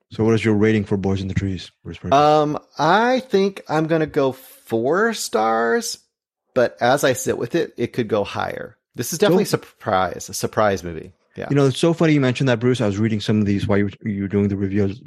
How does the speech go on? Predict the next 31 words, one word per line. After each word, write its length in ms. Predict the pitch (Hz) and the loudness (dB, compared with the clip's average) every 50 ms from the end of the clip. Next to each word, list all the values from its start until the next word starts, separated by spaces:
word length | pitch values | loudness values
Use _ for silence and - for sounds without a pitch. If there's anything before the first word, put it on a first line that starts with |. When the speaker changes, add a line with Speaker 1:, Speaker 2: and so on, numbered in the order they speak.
| - | -4
Speaker 1:
checking 260 | - 113 107 104 107 101 | -2 -2 0 0 0 0
out 160 | 98 95 - | 0 0 0
some 120 | - 101 | -2 -2
of 60 | 101 | 0
these 140 | 95 95 90 | 0 0 0
Rotten 180 | 98 98 95 90 | 0 0 0 0
Tomato 280 | 87 92 104 110 110 | 0 0 2 4 4
reviews 320 | 101 95 87 95 92 85 92 | 2 2 0 -2 -4 -4 -6
of 100 | 85 85 | -8 -4
Boys 200 | 92 101 98 92 - | -2 0 0 0 -2
in 60 | 104 | -4
the 40 | 92 | -2
Trees. 300 | - 104 98 92 - - _ _ _ _ - _ _ - | -2 -2 -2 -2 -4 -8 _ _ _ _ -20 _ _ -2
One 140 | 107 107 | 2 2
of 80 | 104 92 | 2 2
the 80 | 101 82 | 2 2
headlines 480 | 92 104 98 98 92 92 92 90 92 | 2 2 2 2 0 0 0 0 0
is, 220 | 90 90 92 - - _ _ _ _ _ _ _ _ _ _ _ _ _ _ _ _ _ - | -2 -2 -2 -4 -8 _ _ _ _ _ _ _ _ _ _ _ _ _ _ _ _ _ 0
"The 80 | 107 101 | 2 4
more 240 | 101 113 135 135 | 4 6 6 4
I 80 | 135 135 | 4 2
think 280 | - - 131 123 120 120 | 2 2 2 2 4 2
about 240 | 107 104 98 95 - | 2 2 2 2 0
this 200 | 104 95 - - | -2 -2 0 0
movie, 400 | 98 98 92 95 95 95 92 87 | 2 2 2 2 2 2 0 0
the 120 | - - 92 | -2 -2 0
more 180 | 92 92 92 | 0 2 2
I 60 | 90 90 | 0 0
like 280 | 95 90 90 87 - | 0 -2 -2 -2 -4
it." 120 | - - - _ _ _ _ _ _ _ | -6 -8 -10 _ _ _ _ _ _ _
Just, 300 | - 110 101 - - - | 0 0 0 0 -4 -10